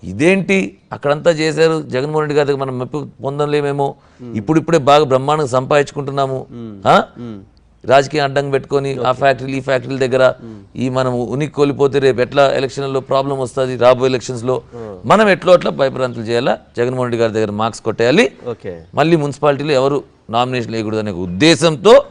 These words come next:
Speaker 2: ఓకే.
Speaker 1: వాళ్ళ ఇంటికే పోతే ఇంకా మన ఇంట్లో ఏమవుతుందిరా బాబు అనే ఒక మెసేజ్ పోవాలని చేయడం జరిగింది. కానీ
Speaker 2: ఓకే.
Speaker 1: వాస్తవం ఏం జరుగుతుందో నేను చెప్తున్నా.
Speaker 2: యా.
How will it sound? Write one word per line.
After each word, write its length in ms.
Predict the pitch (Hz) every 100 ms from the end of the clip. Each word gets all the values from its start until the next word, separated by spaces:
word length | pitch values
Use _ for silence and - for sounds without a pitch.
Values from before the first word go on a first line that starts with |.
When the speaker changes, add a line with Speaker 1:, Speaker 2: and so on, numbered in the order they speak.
| 120
Speaker 2:
ఓకే. 360 | 120 - 107
Speaker 1:
వాళ్ళ 340 | 92 110 156 165
ఇంటికే 400 | 170 165 175 175
పోతే 280 | 165 165
ఇంకా 160 | 165 156
మన 160 | 139 143
ఇంట్లో 320 | 151 151 151
ఏమవుతుందిరా 560 | 139 135 131 127 123
బాబు 340 | 120 120 117 120
అనే 120 | 113
ఒక 180 | 98 104 _ _ _
మెసేజ్ 540 | - 117 117 165 175 143
పోవాలని 400 | 147 135 127 113 -
చేయడం 300 | 107 107 90
జరిగింది. 320 | 101 98 87
కానీ 260 | 104 113 180
Speaker 2:
ఓకే. 300 | - 110 98
Speaker 1:
వాస్తవం 640 | 117 156 - - 180 160
ఏం 120 | 147
జరుగుతుందో 260 | 143 123 143
నేను 160 | 131
చెప్తున్నా. 380 | 107 95 92 92
Speaker 2:
యా. 260 | 120 107